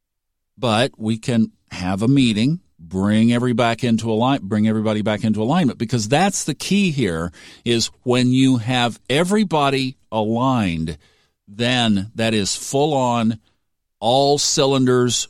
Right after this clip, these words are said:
firing, subconscious programming turning into manifestation. That is when your whole being,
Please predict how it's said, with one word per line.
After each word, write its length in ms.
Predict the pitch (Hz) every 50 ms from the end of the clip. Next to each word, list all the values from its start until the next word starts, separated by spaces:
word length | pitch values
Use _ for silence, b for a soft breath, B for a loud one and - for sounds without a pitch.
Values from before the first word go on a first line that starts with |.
| _ _
firing, 720 | - - - 127 117 120 120 117 117 117 113 110 110 110 -
subconscious 960 | - - - - 135 131 135 - - 135 123 120 110 - 127 117 110 - - - _ _
programming 840 | - - 170 165 160 151 135 139 131 123 123 123 120 117 117 113 110
turning 380 | - - - 139 123 117 120
into 240 | 117 110 110 107 110
manifestation. 920 | 101 98 95 92 90 - - 87 82 - - 78 78 73 - - - - - _ _ _ _ _ _ _ _ _ _ _ _ _ _ _ _ _ _ _ -
That 280 | 131 135 143 135 - -
is 240 | 113 117 110 -
when 600 | - - 113 117 113 110 107 104 101 101 98 92 - _ _ _ _ -
your 240 | 107 117 113 107
whole 360 | 98 - - 139 139 156 160 143
being, 720 | 120 92 82 135 147 175 165 147 117 90 82 82 73 73